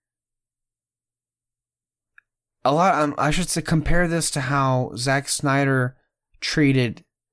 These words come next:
his characters in the Justice League. Because Zack Snyder views his, views those superheroes as gods more than he does as, like,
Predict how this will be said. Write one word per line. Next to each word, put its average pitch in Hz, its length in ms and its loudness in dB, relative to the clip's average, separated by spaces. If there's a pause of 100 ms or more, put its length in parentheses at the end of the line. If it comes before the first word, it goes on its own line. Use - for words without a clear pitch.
his 139 300 0
characters 117 640 -2
in 110 140 -6
the 117 60 -4
Justice 131 520 -6
League. - 280 -16 (3500)
Because 160 300 0
Zack 175 260 0
Snyder 180 340 0
views 156 320 0
his, - 400 -4 (160)
views 170 400 0
those 160 240 0
superheroes 135 680 0
as 95 160 -4
gods 95 580 -2
more 117 320 2
than 110 160 -2
he 98 140 -4
does 101 260 0
as, 95 140 -6
like, 98 100 -4